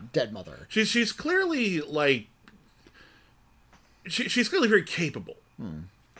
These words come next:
Speaker 2: But into her life suddenly comes a guy claiming to be her father. Uh, he
Speaker 1: Played
Speaker 2: is
Speaker 1: by the guy from Triangle of Sadness.
Speaker 2: Yes, yes, and his name is something or other. Uh, Harris Dickinson.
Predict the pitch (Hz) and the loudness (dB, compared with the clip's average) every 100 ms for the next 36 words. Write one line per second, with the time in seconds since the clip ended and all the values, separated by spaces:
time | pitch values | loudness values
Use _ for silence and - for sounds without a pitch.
0 | - - - _ 160 240 339 320 226 160 | -20 -20 -20 _ 6 6 6 4 4 4
1 | 135 135 - 170 165 160 143 143 127 120 | 4 2 2 0 0 -4 -2 -2 0 -2
2 | 120 120 113 113 127 123 117 110 107 104 | -2 0 0 0 -2 -2 -4 -4 -6 -2
3 | 117 120 160 139 104 82 - - - - | -2 2 4 4 2 -4 -14 -20 -20 -20
4 | _ 113 110 110 113 180 180 160 127 123 | _ -4 -2 -4 -4 0 4 4 4 2
5 | 123 117 117 - 123 117 156 143 117 101 | 2 0 0 -4 -6 -2 0 0 -2 0
6 | 180 160 80 55 - 147 135 147 226 92 | 2 2 -2 -4 -2 -2 0 6 6 4
7 | - - - - 139 151 104 - - 131 | -2 -2 -4 -4 2 2 2 -2 -2 0
8 | 135 123 139 147 156 147 - 160 151 117 | -2 -2 -2 -2 -2 -4 -4 -4 -2 -4
9 | 104 87 85 - - _ _ - _ - | -4 -6 -10 -16 -20 _ _ -20 _ -10
10 | - - 240 233 - 185 135 117 - | -4 10 12 12 8 4 4 -2 -8